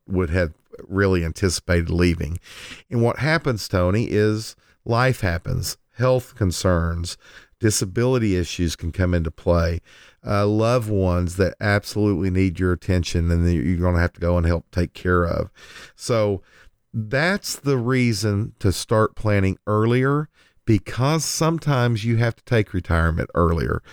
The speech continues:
So get a hold of us. Let us help you. And, uh,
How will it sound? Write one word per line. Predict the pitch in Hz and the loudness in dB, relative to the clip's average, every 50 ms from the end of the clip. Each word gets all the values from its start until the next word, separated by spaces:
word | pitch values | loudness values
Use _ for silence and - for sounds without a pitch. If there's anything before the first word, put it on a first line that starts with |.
| - - - - _ | -20 -20 -20 -20 _
So | _ - - 104 98 95 92 90 85 - _ _ - _ _ _ _ - | _ -6 -2 0 2 2 2 0 -2 -4 _ _ -20 _ _ _ _ -4
get | 127 151 160 | -2 0 0
a | 165 131 | 0 0
hold | 135 147 147 139 120 | 0 0 0 2 0
of | 107 82 87 | 0 -2 -2
us. | 85 82 82 - - | -4 -4 -6 -8 -6
Let | 101 104 117 127 135 131 | -4 0 0 0 2 0
us | 139 135 - - | 0 -2 -2 -2
help | 113 117 95 85 - 92 | 0 0 0 0 -2 -4
you. | 90 76 - _ | -6 -6 -6 _
And, | - 101 95 95 95 92 92 92 | -4 0 2 2 2 2 2 2
uh, | 92 90 87 87 87 87 85 | 2 2 2 2 2 0 0